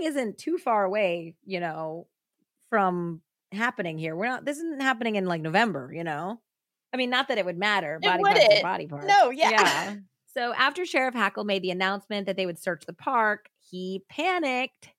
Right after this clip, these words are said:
Speaker 1: and returned to grab the torso and place it back in the gar-, garbage bags and Rubbermaid bin.
Speaker 2: Just the tor-
Speaker 1: Just the torso. Apparently he, like, couldn't find the other parts, or they were too buried, or things were frozen over, or predators had grabbed them. I'm not entirely sure. The only thing he could find was, like,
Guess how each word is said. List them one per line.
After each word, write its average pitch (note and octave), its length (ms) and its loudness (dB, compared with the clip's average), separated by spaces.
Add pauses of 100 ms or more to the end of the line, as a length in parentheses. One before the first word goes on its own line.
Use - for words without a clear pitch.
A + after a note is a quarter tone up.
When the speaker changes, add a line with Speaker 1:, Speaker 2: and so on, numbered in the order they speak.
(420)
Speaker 1:
and G3 160 -4
returned G#3+ 460 -6
to A#3+ 40 -10
grab F#3 300 0
the E3+ 80 -8
torso F3+ 560 -4
and E3 140 -10
place F3 200 -4
it F3+ 140 -10
back F3 260 0
in E3+ 80 -8
the E3+ 80 -12
gar-, E3+ 320 -6
garbage F3 380 -4
bags E3+ 340 -2
and E3 220 -10
Rubbermaid E3 680 -8
bin. F#3+ 540 -6 (140)
Speaker 2:
Just A3 260 2
the A#3+ 80 -4
tor- F#3 280 -4 (280)
Speaker 1:
Just C#4+ 260 2
the D4 60 -8
torso. C4 300 -2
Apparently B3+ 340 -4
he, C#4+ 120 -6
like, G3+ 200 -2
couldn't G#3+ 280 -8
find A3+ 360 -4
the E4 120 -6
other F4+ 160 -6
parts, A4+ 580 -6
or A3+ 520 0
they G#3 100 -4
were F#3+ 100 -6
too F#3+ 180 -10
buried, G3+ 640 -2
or F#3 400 -2
things F3+ 240 -8
were E3+ 80 -8
frozen F3 320 -4
over, A#3 400 -4
or F3 180 -2
predators B3+ 440 -4
had A#3+ 80 -12
grabbed A#3+ 260 -2
them. B3 100 -2
I'm G#3+ 80 -6
not A3+ 180 -4
entirely G3 360 -4
sure. E3+ 280 -4
The E3+ 200 -12
only A#3 300 -6
thing A3 100 -6
he G3+ 80 -4
could F#3+ 140 -10
find F#3 180 -4
was, E3+ 80 -8
like, E3+ 140 -10